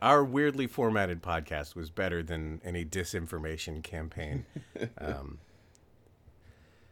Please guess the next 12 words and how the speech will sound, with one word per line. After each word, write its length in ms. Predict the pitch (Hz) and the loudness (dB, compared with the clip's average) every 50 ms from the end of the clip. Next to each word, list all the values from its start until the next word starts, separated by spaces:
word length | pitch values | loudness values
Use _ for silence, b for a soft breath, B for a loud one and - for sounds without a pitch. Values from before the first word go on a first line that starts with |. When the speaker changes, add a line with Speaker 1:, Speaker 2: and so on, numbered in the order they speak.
| b | b
Speaker 1:
spread 440 | _ - - - - 92 85 80 71 | _ -18 -18 -10 -6 -4 -4 -4 -4
by 140 | 80 78 76 | -6 -10 -10
pseudo-intellectuals. 1400 | - - - - 82 80 82 78 80 78 78 78 80 80 76 - - - - 76 76 78 78 80 - - - - b b b b b b b b b b b b b b b b - - | -10 -10 -10 -8 -6 -6 -6 -6 -6 -6 -6 -6 -8 -8 -8 -10 -12 -14 -12 -12 -10 -12 -12 -14 -16 -20 -20 -20 b b b b b b b b b b b b b b b b -6 -2
Um, 600 | 104 104 101 101 101 98 95 90 80 78 78 78 - _ _ _ - - - _ - _ _ _ _ _ - - - - - | 0 2 4 4 4 2 2 0 -2 -4 -8 -10 -14 _ _ _ -20 -20 -20 _ -20 _ _ _ _ _ -20 -20 -20 -14 -6
and 100 | 123 135 | -6 2
something 320 | - 254 254 - 240 175 151 | 4 4 4 4 4 4 4
I, 60 | 135 | 4
I 240 | 131 127 - 120 123 | 4 4 2 2 2
wanna 220 | 123 123 117 110 | 4 2 2 0
start 260 | - - 123 104 95 | 2 2 2 2 2
doing, 440 | 104 107 104 104 101 98 98 92 90 | 2 0 2 2 0 0 0 -2 -2
uh, 440 | 90 90 90 85 76 73 76 71 | 0 0 2 2 0 0 -4 -6